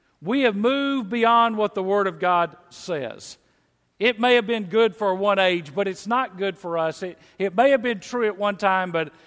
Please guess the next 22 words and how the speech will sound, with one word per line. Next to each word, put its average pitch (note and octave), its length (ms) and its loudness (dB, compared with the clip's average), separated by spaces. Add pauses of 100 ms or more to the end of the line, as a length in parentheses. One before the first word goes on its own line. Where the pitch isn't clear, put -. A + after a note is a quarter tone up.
it's G#3+ 240 -2
not B3 280 2
true A3 260 -4
today." D3 520 -8 (1300)
James F3+ 340 -4
Montgomery F#3 480 -2
Boyce, F3 460 0
in D3 120 -8
his D#3+ 200 -4
excellent F3+ 420 -2
book, F3 300 -4 (260)
uh, D3+ 320 -2
on, F3 300 -4
uh, C#3 120 -6
First G3+ 320 -2
Peter, G3+ 240 -4
said, F3 260 -4
"If E3+ 140 -4
there G#3+ 180 2
are F3 180 4
no A#3+ 280 0
absolutes, F3 920 -6